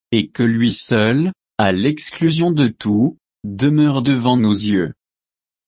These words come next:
Peut-être aurons-nous à charger la croix. Mais,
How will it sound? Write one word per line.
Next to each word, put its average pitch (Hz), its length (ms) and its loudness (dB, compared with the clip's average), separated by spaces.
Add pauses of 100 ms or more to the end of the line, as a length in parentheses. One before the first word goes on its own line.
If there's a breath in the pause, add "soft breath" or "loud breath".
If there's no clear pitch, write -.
(440)
Peut-être 156 580 -2
aurons-nous 135 560 2
à 135 80 2
charger 127 640 -2
la 143 120 0
croix. 90 520 -4 (1120)
Mais, 101 500 0